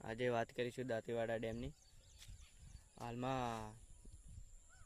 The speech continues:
દાંતીવાડા ડેમમાં આવકમાં ઘટાડો જોવા મળી રહ્યો છે. હાલની આવક ત્રણસો ને દસ ક્યુસેક નોંધાઈ રહી છે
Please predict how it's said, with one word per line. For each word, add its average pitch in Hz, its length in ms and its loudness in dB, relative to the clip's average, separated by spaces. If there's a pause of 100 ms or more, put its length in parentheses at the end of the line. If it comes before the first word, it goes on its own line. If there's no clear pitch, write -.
(140)
દાંતીવાડા 120 540 4
ડેમમાં 117 340 4
આવકમાં 113 500 0 (1040)
ઘટાડો 123 400 4
જોવા 120 240 6
મળી 117 240 4
રહ્યો 123 180 8
છે. 139 140 -2 (840)
હાલની 113 380 0
આવક 113 280 4
ત્રણસો 113 380 -2
ને 120 100 0
દસ 113 200 4
ક્યુસેક 117 360 -4 (280)
નોંધાઈ 110 400 0
રહી 123 260 2
છે 127 120 0